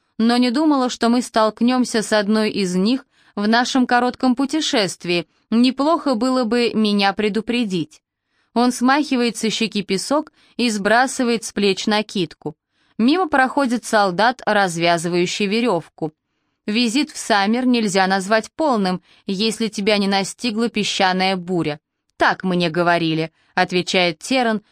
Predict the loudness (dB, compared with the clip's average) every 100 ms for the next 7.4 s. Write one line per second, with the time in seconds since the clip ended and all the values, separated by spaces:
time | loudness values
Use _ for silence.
0 | _ -4 0 2 2 0 -2 -2 0 2
1 | 2 2 -2 0 0 2 0 2 2 2
2 | 0 -2 -4 -4 -2 -2 -2 -4 -6 -10
3 | -12 -12 _ _ _ _ 0 2 2 0
4 | 0 2 2 2 0 0 0 0 2 2
5 | -2 -4 -6 -6 _ -2 0 2 2 0
6 | 2 2 2 0 0 0 2 -2 -2 -2
7 | -2 -2 -4